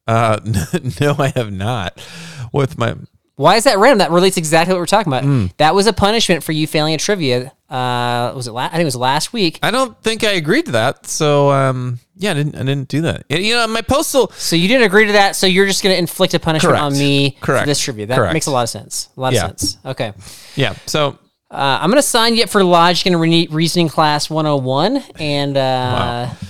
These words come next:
Speaker 2: I want you to take a couple classes for next trivia. Okay.
Speaker 1: I worry about you in simple questions. That's all I'm
Speaker 2: Okay.
Speaker 1: gonna say.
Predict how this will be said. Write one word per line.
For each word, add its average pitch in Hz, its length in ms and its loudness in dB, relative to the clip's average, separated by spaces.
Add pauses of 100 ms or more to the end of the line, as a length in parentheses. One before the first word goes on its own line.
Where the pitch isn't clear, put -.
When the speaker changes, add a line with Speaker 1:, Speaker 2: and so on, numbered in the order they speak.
Speaker 2:
I 156 40 -10
want 160 220 -2
you 175 60 -6
to - 40 -6
take 170 140 0
a 143 60 -10
couple 180 200 -2
classes 170 460 0
for 156 140 -8
next 135 140 -6
trivia. 101 320 -14 (180)
Okay. - 100 -8
Speaker 1:
I 113 80 2
worry 131 380 2
about 120 300 0
you 110 340 0
in 98 180 -6
simple 95 260 -4
questions. - 680 -12
That's - 160 -8
all 87 60 -4
I'm 87 80 -6
Speaker 2:
Okay. 82 40 -8
Speaker 1:
gonna 80 80 -8
say. 82 200 -14